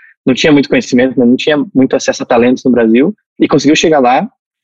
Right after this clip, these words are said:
Todas essas pessoas que sofreram todas essas dores agora podem ir lá e potencializar N outras empresas, ou começar N outras empresas.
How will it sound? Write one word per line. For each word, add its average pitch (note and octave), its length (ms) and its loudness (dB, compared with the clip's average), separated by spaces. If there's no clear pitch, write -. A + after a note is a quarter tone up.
Todas F#3+ 160 -2
essas - 100 -16
pessoas - 240 0
que - 80 -14
sofreram E3+ 360 -2
todas F#3 220 0
essas F3+ 140 0
dores E3 260 2
agora E3+ 220 0
podem D#3 320 0
ir - 40 2
lá C#3 300 -2
e D3 360 2
potencializar C#3 680 0
N D3 280 2
outras C#3+ 280 0
empresas, A#2+ 360 0
ou A2 100 -2
começar A#2 340 -2
N A#2+ 100 2
outras A#2+ 260 -2
empresas. A#2 400 -2